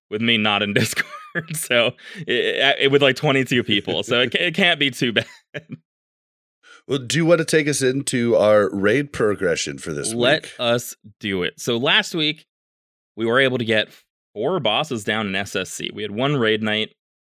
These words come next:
Speaker 1: Uh, we got to Fathom Lord. We were able to get him down. So this week, we had two full raid nights. We're ready to go. Everyone is slightly more geared than they were the week <laughs> prior, uh, but we're much more prepared going in. So we head into S S C,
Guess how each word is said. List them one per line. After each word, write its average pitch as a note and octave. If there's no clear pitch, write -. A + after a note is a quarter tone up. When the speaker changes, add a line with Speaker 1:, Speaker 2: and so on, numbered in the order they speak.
Speaker 1:
Uh, F2+
we F2+
got G#2+
to G#2+
Fathom F#2+
Lord. F2+
We F#2
were F#2
able F2+
to F#2+
get F2+
him E2
down. F#2
So G#2
this C#3+
week, C#3+
we A2+
had G2+
two A3
full E3
raid A2
nights. G2+
We're -
ready C3
to B2
go. G2
Everyone A2
is G#2
slightly D3+
more F#2+
geared F#2+
than F#2+
they F#2+
were F#2
the F2+
week F2+
<laughs> -
prior, F#2
uh, F#2+
but G#2+
we're A2
much D3+
more C#3
prepared G2
going F2+
in. F2+
So -
we A2
head F3+
into F3+
S E3
S D#3
C, A2